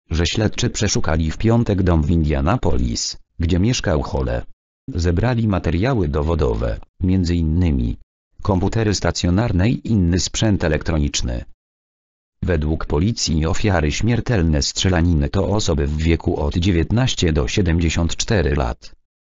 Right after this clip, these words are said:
Wśród zabitych jest czworo Sikhów, których religia wywodzi się z regionu Pendżab na subkontynencie indyjskim.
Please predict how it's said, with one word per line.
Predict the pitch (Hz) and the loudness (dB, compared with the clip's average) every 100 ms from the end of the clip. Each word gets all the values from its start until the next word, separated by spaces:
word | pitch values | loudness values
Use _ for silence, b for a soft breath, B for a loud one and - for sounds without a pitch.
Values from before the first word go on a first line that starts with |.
| B - | B -6
Wśród | - 80 69 | -2 -2 0
zabitych | 80 73 64 - 76 | 0 0 -2 -4 -2
jest | 98 85 - | 0 0 -2
czworo | - 85 80 | 2 2 2
Sikhów, | - 135 - 95 82 - B B | 0 0 0 -2 -2 -4 B B
których | - 107 98 - | -2 2 2 2
religia | 87 85 117 82 80 80 | 0 2 0 0 2 2
wywodzi | 73 82 110 107 | 2 0 2 0
się | 120 107 | 0 0
z | 92 | 0
regionu | 90 101 104 110 | 0 0 0 0
Pendżab | 87 82 73 82 | 0 0 0 2
na | 85 71 | 2 2
subkontynencie | - 71 90 85 92 113 123 - 107 | 0 -4 -4 0 2 2 0 0 0
indyjskim. | 98 87 78 65 - 69 58 | 0 0 0 -2 -2 -2 -4